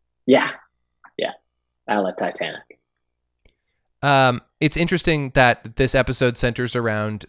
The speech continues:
Speaker 2: the kidnapping of the president's daughter, 'cause that's exactly where we are in our current watch through of The West Wing, like, right when Zoe Bartlett gets kidnapped. And there's this whole three episode
Speaker 1: Oh my
Speaker 2: arc
Speaker 1: God.
Speaker 2: about, like, getting her back.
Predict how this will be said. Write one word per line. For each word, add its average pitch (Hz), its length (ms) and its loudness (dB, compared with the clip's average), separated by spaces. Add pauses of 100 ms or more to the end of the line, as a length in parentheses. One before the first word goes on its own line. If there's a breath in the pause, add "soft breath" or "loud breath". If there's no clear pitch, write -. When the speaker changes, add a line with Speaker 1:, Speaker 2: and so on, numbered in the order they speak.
Speaker 2:
the 120 80 -6
kidnapping 113 680 -4
of 107 160 -6
the 107 80 -8
president's 117 460 -2
daughter, 127 340 2
'cause 123 160 -10
that's 113 240 -6
exactly 117 640 -4
where 110 240 -2
we 110 160 -4
are 101 260 0
in 104 180 -6
our 98 140 -4
current 101 380 -8
watch 95 260 -8
through 101 260 -6
of 101 140 -12
The 104 80 -8
West 95 280 -8
Wing, 123 220 -6
like, 104 240 -10
right 113 300 -6
when 120 140 -6
Zoe 107 220 -4
Bartlett 104 360 -6
gets 110 160 -8
kidnapped. 110 500 -8 (220 soft breath)
And 131 80 -6
there's 117 120 -2
this 117 140 -6
whole 113 180 -2
three 110 180 -4
episode - 260 2
Speaker 1:
Oh - 20 0
my 110 80 0
Speaker 2:
arc 107 60 -2
Speaker 1:
God. 117 260 6
Speaker 2:
about, 107 220 -2
like, 107 140 -6
getting 107 240 -2
her 113 140 -4
back. 101 380 -6